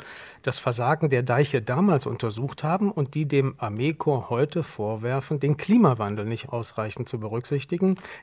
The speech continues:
Der werde die Lage nämlich verschärfen, dadurch, dass stärkere Wirbelstürme bei höheren Wassertemperaturen entstehen, dass die größere Niederschlagsmengen produzieren können.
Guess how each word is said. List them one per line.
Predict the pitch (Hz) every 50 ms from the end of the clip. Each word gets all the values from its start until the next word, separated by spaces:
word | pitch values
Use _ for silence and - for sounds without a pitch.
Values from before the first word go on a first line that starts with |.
| _ _
Der | - 135 151 156 151 135
werde | 143 143 139 143 143
die | 123 131 127
Lage | 110 110 110 113 139 143 143
nämlich | 131 127 127 123 120 113 113 - -
verschärfen, | - - 104 - - - 117 117 127 147 143 - 175 151
dadurch, | 127 120 120 127 131 127 120 -
dass | - 117 107 - - - - - - - _
stärkere | - - - 143 139 151 139 147 123 135 127 117
Wirbelstürme | 127 143 147 151 151 - - - 151 143 143 139
bei | 127 127 117
höheren | 120 139 131 117 107 104 104
Wassertemperaturen | 117 135 - - 151 - - 147 143 135 139 - 131 127 - 151 139 135
entstehen, | - 131 127 - - - 135 131 139 135 131 127 123 -
dass | 113 101 - -
die | - 113 107
größere | - - 117 120 120 - - 120 117 104
Niederschlagsmengen | 113 147 160 170 156 139 - - 147 139 135 131 - - 131 131 131 135 135
produzieren | 127 - 135 127 123 127 - - 139 135 131 127 -
können. | - 139 131 131 131 127